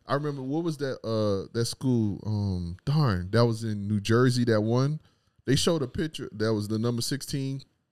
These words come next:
and they knocked out number one. They showed a picture of their gym. Their gym literally looked like the gym at Betty T Ferguson. Like, it's that small. And that's where they home crowd come and watch them play. It's that small.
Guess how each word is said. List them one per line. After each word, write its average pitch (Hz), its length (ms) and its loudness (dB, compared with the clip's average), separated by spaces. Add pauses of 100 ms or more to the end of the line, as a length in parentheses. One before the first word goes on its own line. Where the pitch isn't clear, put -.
(500)
and 120 80 4
they 123 80 6
knocked 123 240 2
out 113 180 -4
number 110 180 -6
one. 120 320 -4 (380)
They 135 100 0
showed 170 220 2
a 151 40 0
picture 165 280 -2
of 147 60 4
their 139 100 6
gym. 139 300 2
Their 139 100 4
gym 139 280 2
literally 135 320 4
looked 123 160 0
like 110 320 0 (260)
the 117 100 2
gym 123 300 4
at 113 120 4
Betty 120 200 6
T 123 160 -2
Ferguson. 117 520 -2 (600)
Like, 117 140 -4
it's 131 240 -4
that 123 260 -2
small. 123 520 -4
And 113 140 4
that's 123 180 2
where 123 140 -2
they 117 80 -2
home 135 240 -4
crowd 131 240 -4
come 127 140 -4
and 117 100 -2
watch 113 220 -4
them 113 100 -12
play. 107 260 -6 (400)
It's 107 140 0
that 117 140 4
small. 110 420 -2